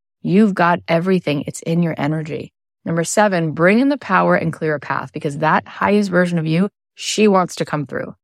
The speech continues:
And number eight, don't give away your personal power. Don't give away your agency. Real beauty is being connected to your power. Thank you so much for listening. I hope that you know how much I appreciate you for being here. And if this episode inspired you, please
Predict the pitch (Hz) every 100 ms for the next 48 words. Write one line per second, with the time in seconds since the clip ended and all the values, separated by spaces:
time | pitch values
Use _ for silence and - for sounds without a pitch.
0 | _ - 170 165 165 - 170 - 185 226
1 | 226 202 208 196 180 170 170 - 160 156
2 | 151 135 123 175 175 - 233 269 233 185
3 | 165 170 165 - 135 135 165 208 180 175
4 | 175 160 160 151 147 - 151 139 - 135
5 | - - - 69 - - _ _ _ _
6 | - 175 170 180 - - 160 175 147 -
7 | 156 135 135 - 135 160 180 _ _ _
8 | _ - 160 160 160 160 - - 190 214
9 | 339 226 185 156 139 165 160 185 160 -
10 | 147 131 - 139 143 135 127 135 123 127
11 | 127 - - - _ _ _ _ - 165
12 | 175 185 208 202 170 175 170 151 143 143
13 | - 143 143 139 139 139 - 170 185 208
14 | 214